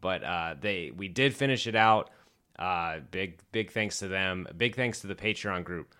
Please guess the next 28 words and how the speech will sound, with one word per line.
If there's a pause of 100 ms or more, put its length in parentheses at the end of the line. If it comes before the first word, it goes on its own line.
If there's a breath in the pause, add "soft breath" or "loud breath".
(140 soft breath)
for
voting
this
movie
in, (240 loud breath)
especially
our
producer
level
Big
Chill
patrons.
Want
to
shout
out
Dan
McFall,
who
actually
joined
me, (300 loud breath)
uh,
last
week
to
just
explain